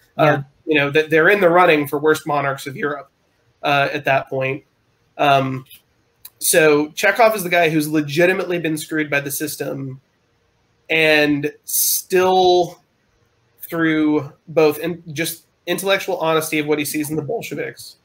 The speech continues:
Speaker 1: and the bonds he forms with Tatiana and the other Romanov children, comes around to do the right thing.
Speaker 2: Right.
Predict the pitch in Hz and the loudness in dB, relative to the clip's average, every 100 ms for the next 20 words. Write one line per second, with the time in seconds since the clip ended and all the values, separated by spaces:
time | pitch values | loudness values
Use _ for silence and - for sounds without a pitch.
0 | _ _ - _ _ - 156 156 151 156 | _ _ -20 _ _ -4 0 2 2 0
1 | 143 165 170 185 175 170 160 156 147 151 | 2 2 2 0 -2 0 0 -4 -4 -4
2 | 151 151 147 147 147 147 143 147 139 135 | -2 -2 0 0 0 -2 -2 -2 -2 -4
3 | 135 135 135 147 139 135 135 139 - - | -4 -4 -6 -8 -6 -6 -6 -10 -6 0
4 | 170 165 165 147 147 135 151 143 143 147 | 0 2 2 2 2 -2 -2 -2 -2 -6
5 | - - - _ _ _ _ _ - 135 | -6 -12 -14 _ _ _ _ _ -10 -8